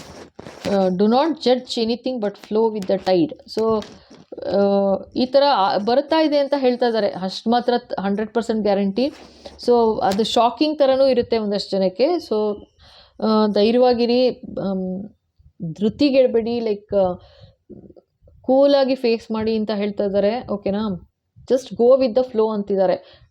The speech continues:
Against ಆಗ್ ಹೋಗಕ್ ಹೋಗ್ಬೇಡಿ. ಟೈಡ್ against ಆಗ್ ಹೋಗಕ್ಕಾಗಲ್ಲ ಅಲ್ವಾ? ಆ, ತೊಂದ್ರೆ ಆಗತ್ತೆ. ಲ-, so just go with the flow.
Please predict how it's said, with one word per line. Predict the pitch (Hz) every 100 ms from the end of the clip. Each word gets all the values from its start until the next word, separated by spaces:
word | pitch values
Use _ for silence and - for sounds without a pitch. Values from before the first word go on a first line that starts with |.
| - -
Against | 180 247 294 320 311
ಆಗ್ | 302
ಹೋಗಕ್ | 269 247 254
ಹೋಗ್ಬೇಡಿ. | 254 214 190 208 202 208 190 - _ _ _ _ _ _ 233
ಟೈಡ್ | 240 294
against | 269 233 254 254
ಆಗ್ | 247
ಹೋಗಕ್ಕಾಗಲ್ಲ | 226 226 - 208 208 196
ಅಲ್ವಾ? | 180 185 196 170 - _ _ _ _ _ _ _ _ _ _
ಆ, | - 190 185 180 180 185
ತೊಂದ್ರೆ | 220 214 247
ಆಗತ್ತೆ. | 247 214 196 196 196 190 175 - 180
ಲ-, | 180 180 180
so | - 277 302 - -
just | 277 302 214
go | 247 262
with | 254 214
the | 220
flow. | - 202